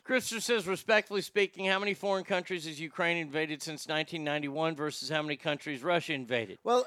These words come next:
Speaker 2: uh,
Speaker 1: How many, wait, hold on, let me read it all. "How many times genocide has Ukraine committed versus Russia? What side is bombing elementary schools and hospital? Which
Speaker 2: Mm-hmm.
Speaker 1: side has massacred an entire town of innocent people and left their bodies and rot for the streets?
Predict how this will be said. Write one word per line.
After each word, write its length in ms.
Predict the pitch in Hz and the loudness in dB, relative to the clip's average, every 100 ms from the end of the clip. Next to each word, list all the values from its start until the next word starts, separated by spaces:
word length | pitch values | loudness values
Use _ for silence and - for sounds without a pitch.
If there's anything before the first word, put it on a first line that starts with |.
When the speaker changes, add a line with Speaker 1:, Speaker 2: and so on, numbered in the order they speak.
| - | -2
Speaker 2:
uh, 40 | 190 | 4
Speaker 1:
How 160 | 185 | 6
many, 200 | 214 226 | 6 4
wait, 220 | 202 180 151 | 6 6 6
hold 180 | 139 165 | 4 2
on, 80 | 156 | 2
let 20 | |
me 240 | 165 160 151 | 2 0 -2
read 180 | 147 151 | 0 2
it 20 | |
all. 160 | 127 123 | 4 4
"How 100 | 175 | 4
many 140 | 208 | 2
times 340 | 196 202 196 147 | 2 2 2 -2
genocide 580 | 196 190 - 185 180 175 | -4 -2 0 4 6 4
has 220 | 175 143 | 2 -2
Ukraine 440 | 165 - 180 175 170 | -8 -2 0 0 -2
committed 360 | 170 165 165 | 0 0 0
versus 360 | 139 165 - 143 | -2 -2 -2 -6
Russia? 400 | 143 160 156 175 | 2 2 2 -2
What 180 | 156 156 | -4 -2
side 300 | 170 160 160 | 2 4 4
is 160 | 143 | 2
bombing 440 | 117 151 156 160 156 | -2 2 2 2 0
elementary 440 | 151 151 156 165 | 0 0 -4 -6
schools 380 | 143 - 160 143 | -6 -4 -4 -4
and 80 | 127 | -4
hospital? 580 | 139 170 170 - 180 175 | 0 2 0 -2 0 0
Which 140 | 156 127 | -2 -2
Speaker 2:
Mm-hmm. 80 | |
Speaker 1:
side 220 | 147 156 156 | 2 2 2
has 140 | 127 | 0
massacred 600 | 151 151 151 - 175 160 | 0 0 0 -2 -2 -2
an 120 | 147 | -2
entire 400 | 139 131 156 143 | -6 -2 2 2
town 300 | 135 165 165 | 2 0 0
of 80 | 156 | 0
innocent 360 | 151 147 - 135 | -4 -4 -8 -2
people 340 | 196 202 185 | -2 0 -2
and 80 | 160 | -2
left 180 | 156 147 | 0 -2
their 80 | 143 | -2
bodies 400 | 131 156 160 131 | 0 2 2 -2
and 120 | 139 | -4
rot 300 | 151 180 180 | 2 4 2
for 80 | 151 | -2
the 100 | 156 | -10
streets? 480 | 147 185 196 190 | -8 0 0 -2